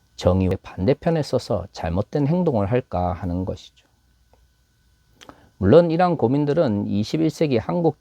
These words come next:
교회만 적용이 되는 것은 아닙니다. 천구백삼십이 년에 도덕적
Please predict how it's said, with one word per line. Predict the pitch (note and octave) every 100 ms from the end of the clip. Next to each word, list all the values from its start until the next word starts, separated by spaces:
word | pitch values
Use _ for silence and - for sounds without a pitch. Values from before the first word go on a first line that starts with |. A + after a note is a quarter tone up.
| -
교회만 | G2 G2 G#2+ B2+ B2+
적용이 | - F2 F2+ G#2 A2+
되는 | G#2+ F2
것은 | E2+ - G#2+ A2
아닙니다. | G#2+ A2 A#2+ E2 D#2 - _ _ -
천구백삼십이 | F3 F3+ F3 - E3 E3+ - B2 - F#2+ G2+
년에 | A2 F2 - _ _ _ _ _ -
도덕적 | G2 A2 D3 - D3